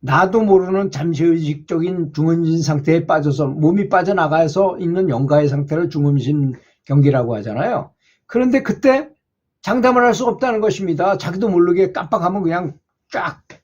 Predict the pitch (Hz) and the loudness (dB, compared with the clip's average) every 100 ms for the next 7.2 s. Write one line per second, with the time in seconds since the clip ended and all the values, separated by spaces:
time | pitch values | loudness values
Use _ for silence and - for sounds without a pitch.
0 | _ _ _ _ _ _ - 190 190 165 | _ _ _ _ _ _ -4 -2 2 2
1 | 160 156 147 143 135 151 135 113 127 143 | 2 2 2 2 2 -2 -2 -4 2 4
2 | 147 139 131 123 117 110 107 - 95 104 | 4 4 0 -4 -6 -8 -12 -12 -12 -10
3 | 139 254 - _ _ _ - 160 208 185 | -10 -10 -16 _ _ _ -2 2 4 4
4 | 135 202 202 _ _ - - 208 226 180 | 2 0 -2 _ _ -20 -12 -6 -4 -4
5 | 233 156 135 220 - 135 123 120 113 147 | -4 -2 0 0 -2 -6 -4 -4 -6 -8
6 | 143 _ _ _ - 254 233 156 180 196 | -10 _ _ _ -6 2 2 2 0 0
7 | 196 - | 0 -4